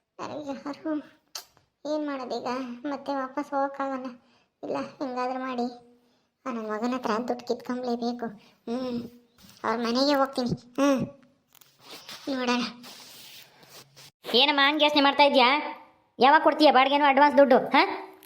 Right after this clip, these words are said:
Speaker 1: ಅಣ್ಣ, ಇನ್ನೊಂದ್ ಸ್ವಲ್ಪ ದಿನ ಟೈಮ್ ಕೊಡೋಣ, ದಯವಿಟ್ಟು ಕೊಟ್ಟೆ ಕೊಡ್ತೀನಿ, ಮುಂದಿನ ತಿಂಗಳು ಕೊಡ್ತೀನಿ.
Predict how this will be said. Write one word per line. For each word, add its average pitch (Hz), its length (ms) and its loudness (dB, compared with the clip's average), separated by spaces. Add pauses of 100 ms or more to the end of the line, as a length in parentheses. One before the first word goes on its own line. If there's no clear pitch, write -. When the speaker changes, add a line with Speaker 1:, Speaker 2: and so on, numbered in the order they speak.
(500)
Speaker 1:
ಅಣ್ಣ, 262 180 2 (220)
ಇನ್ನೊಂದ್ 294 200 -2
ಸ್ವಲ್ಪ 320 340 2
ದಿನ 381 120 6 (120)
ಟೈಮ್ 349 200 4
ಕೊಡೋಣ, 330 300 6 (340)
ದಯವಿಟ್ಟು 320 340 6
ಕೊಟ್ಟೆ 302 280 4
ಕೊಡ್ತೀನಿ, 311 420 4
ಮುಂದಿನ 320 300 4
ತಿಂಗಳು 330 220 6
ಕೊಡ್ತೀನಿ. 311 420 4